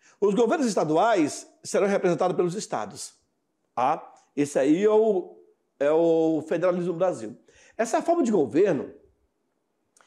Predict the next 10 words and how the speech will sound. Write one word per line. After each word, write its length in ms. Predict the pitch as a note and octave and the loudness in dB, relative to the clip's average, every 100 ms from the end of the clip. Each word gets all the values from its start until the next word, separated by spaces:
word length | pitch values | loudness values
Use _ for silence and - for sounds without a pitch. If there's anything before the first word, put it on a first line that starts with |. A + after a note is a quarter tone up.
| _ - | _ -2
ela 240 | E3+ E3+ | 0 0
foi 180 | - A3+ | 2 0
estabelecida 580 | F#3+ G#3 D#3 C#3+ G3+ G#3 | 0 0 0 0 -2 0
na 140 | F#3 | 0
Constituição 480 | G3+ D#3+ - - F#3+ | -2 -6 -6 -4 -2
Federal 260 | F#3 D3 | 0 2
de 80 | F3+ | 2
oitenta 320 | F#3 G3 F3+ | 2 0 0
e 40 | A#3 | 2
oito. 440 | E3 D#3+ - A2+ | 2 2 -2 -16